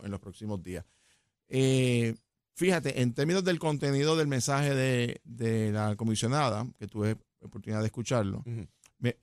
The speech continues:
Speaker 1: yo lo divido en tres partes.
Speaker 2: Sí.
Speaker 1: La, la primera parte que me pareció magistral, que fue como un recuento de su vida,
Speaker 2: Ujú.
Speaker 1: las cosas que la han motivado, y me pareció muy, muy bien articulado. De momento, entra en la ofensiva contra el gobernador, que yo pensé que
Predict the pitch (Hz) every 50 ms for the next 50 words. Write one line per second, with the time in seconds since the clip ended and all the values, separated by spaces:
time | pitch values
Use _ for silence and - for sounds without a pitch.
0 | 135 147 120 131 143 156 170 175 170 180 170 156 127 - 113 117 - - - 90
1 | 82 82 - - - 87 - 120 101 117 - 110 107 - _ 113 113 110 110 123
2 | 123 120 123 143 147 127 151 156 156 175 160 - 120 104 104 101 90 104 98 98
3 | 95 92 95 117 120 123 131 127 120 113 101 92 - _ 107 107 107 107 101 -
4 | - _ 127 - - 104 107 110 110 117 117 - - _ _ _ _ _ _ -
5 | 107 104 104 101 104 120 117 120 120 117 - 120 117 101 - 113 101 107 123 123
6 | 127 123 123 117 117 113 110 101 95 101 101 107 - - 110 113 110 107 104 98
7 | 101 98 110 120 127 127 120 117 117 110 107 104 120 - - 101 95 95 - 95
8 | 98 92 - 117 113 104 104 107 104 104 104 104 107 110 107 113 117 120 120 113
9 | 110 - - 104 - 92 92 92 95 - _ _ _ _ _ _ _ _ _ 110
10 | 101 127 127 127 120 117 117 143 175 202 208 202 - _ 135 127 151 208 - -
11 | _ _ _ _ _ _ _ _ _ _ 120 135 143 151 151 - 170 180 180 160
12 | 139 127 - 117 113 104 - - 117 131 139 151 151 151 147 151 156 156 156 156
13 | 160 156 156 156 160 156 147 131 117 123 - - - 110 104 104 101 - 131 135
14 | 123 135 143 175 - 127 117